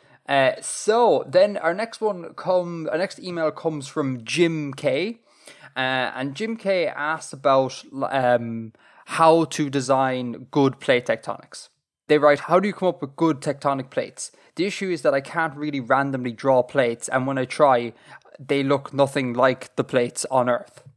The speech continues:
So I was wondering if you have any methods to decide the lines that make up the plates,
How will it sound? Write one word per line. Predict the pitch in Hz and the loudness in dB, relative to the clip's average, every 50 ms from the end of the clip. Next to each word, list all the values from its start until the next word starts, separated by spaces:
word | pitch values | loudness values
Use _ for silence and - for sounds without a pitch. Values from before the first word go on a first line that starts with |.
| _ _ _ - | _ _ _ -4
So | - - 170 | 2 6 6
I | |
was | 175 160 | 6 6
wondering | 175 202 202 196 185 185 170 151 156 - | 6 4 2 2 2 0 -2 -2 -4 -6
if | 151 135 156 | -6 -4 -2
you | 165 | -2
have | 156 135 | 0 0
any | 165 180 185 180 | 0 -2 -2 0
methods | 170 165 156 139 135 - | 0 0 0 0 -4 -8
to | 147 | -8
decide | 135 123 - 151 139 139 135 | -8 -2 0 2 2 2 0
the | 135 139 | -2 -2
lines | 120 127 135 147 151 147 143 135 | 2 4 4 4 4 2 -2 -4
that | - 127 | -6 -4
make | 131 147 156 156 | -2 -2 -2 -2
up | 156 - - | -4 -8 -10
the | - | -10
plates, | - - 151 147 143 143 | -4 -2 -2 0 -2 -4